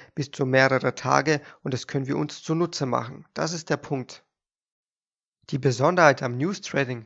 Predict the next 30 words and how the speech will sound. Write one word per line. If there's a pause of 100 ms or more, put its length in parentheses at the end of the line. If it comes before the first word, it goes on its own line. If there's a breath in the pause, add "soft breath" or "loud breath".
(160)
ist
dabei
das
Momentum. (300)
Anders
als
im
Swing
Trading, (200 soft breath)
in
dem
wir
zum
Beispiel
sehr
viel
Zeit
haben
zu
reagieren, (320 loud breath)
kommt
es
beim
Handel
von
News
auf
die
Geschwindigkeit
an.